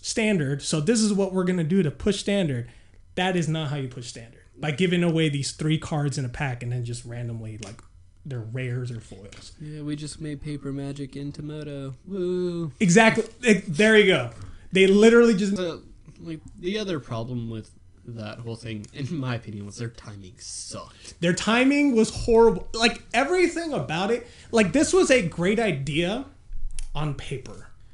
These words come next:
Speaker 1: And nobody decided that when it was good on paper,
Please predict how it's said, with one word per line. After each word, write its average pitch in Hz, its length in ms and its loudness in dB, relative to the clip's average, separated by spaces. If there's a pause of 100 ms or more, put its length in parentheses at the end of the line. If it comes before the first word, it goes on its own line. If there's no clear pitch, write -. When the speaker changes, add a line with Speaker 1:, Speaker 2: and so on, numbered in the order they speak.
(400)
Speaker 1:
And 170 400 0 (120)
nobody 233 600 4
decided 170 760 0 (400)
that - 240 -6
when 170 260 2
it 226 160 4
was 175 180 0
good 196 220 2
on 165 160 -2
paper, 262 580 -2